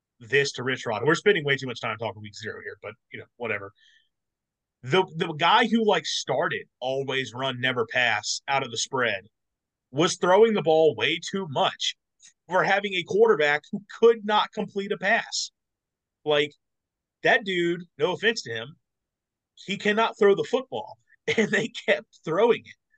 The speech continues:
Uh, but I, but, you know, that, that's the way it's gonna be. Uh, Hawaii gave Vanderbilt a legit scare and maybe should have won the game.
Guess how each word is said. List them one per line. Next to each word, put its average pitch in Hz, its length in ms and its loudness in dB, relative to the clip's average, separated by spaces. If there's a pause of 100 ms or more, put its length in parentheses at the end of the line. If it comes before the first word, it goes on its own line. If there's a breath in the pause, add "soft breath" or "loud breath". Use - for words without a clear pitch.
(180)
Uh, 110 320 -2 (220)
but 123 80 -6
I, 135 140 0 (120)
but, 151 140 -2
you 131 140 -4
know, 101 180 -8 (140)
that, 131 100 0
that's 131 340 -8
the 143 80 -4
way 120 220 0
it's 113 100 -10
gonna 117 160 -10
be. 117 300 -2 (420)
Uh, 104 280 -4 (100)
Hawaii 147 640 0 (180)
gave 127 300 -2
Vanderbilt 135 420 0
a 135 40 -4
legit 113 420 -6
scare 127 520 -2 (360)
and 104 340 -4
maybe 123 300 0
should 127 240 -4
have 123 140 -4
won 123 240 -6
the 123 100 -6
game. 120 420 -4